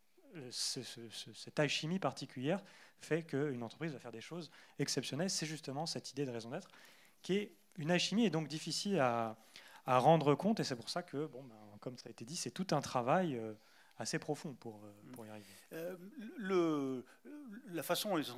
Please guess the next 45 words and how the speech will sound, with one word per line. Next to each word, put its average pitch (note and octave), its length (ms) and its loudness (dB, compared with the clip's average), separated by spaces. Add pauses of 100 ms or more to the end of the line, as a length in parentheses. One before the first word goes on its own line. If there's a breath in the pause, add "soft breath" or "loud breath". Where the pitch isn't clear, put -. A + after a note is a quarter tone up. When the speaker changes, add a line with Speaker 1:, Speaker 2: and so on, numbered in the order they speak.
(140)
Speaker 2:
les C#3 80 -8
entreprises C3+ 420 -6
s'en B2 140 -6
sont - 160 -6
saisies, A#2+ 420 -2
alors, G2+ 340 -8
euh, G#2 220 -12
vous A#2+ 140 -10
aussi A#2 260 -6
vous A#2 120 -10
l'observez C3 480 -2
de, C3+ 240 -4
de B2+ 100 -6
fait, F3+ 340 0
est-ce - 100 -8
que - 80 -12
vous B2 100 -2
auriez B2+ 160 2
un A#2 140 0
commentaire C3 480 2
sur C#3 140 -6
ce C#3+ 120 -4
point ? G3+ 340 4 (400 loud breath)
Euh, D3 540 6
les G#3+ 280 4
préconisations E3 640 4
pour C#3 160 4
aller C3 120 6
plus C3 160 -2
loin G3 380 4
et, C3 220 4 (300 loud breath)
et B2+ 80 6
la B2 200 6
vision B2+ 420 -2
peut-être - 440 2
extérieure F3+ 560 10
à - 20 10
la C#3 80 8
France - 400 -2
de, A#2+ 240 0
de, A2 300 -4 (300 loud breath)
de B2+ 60 0
cette A#2+ 180 0
démarche ? G#2 500 -6 (840 soft breath)
Speaker 1:
Alors, B2 300 -4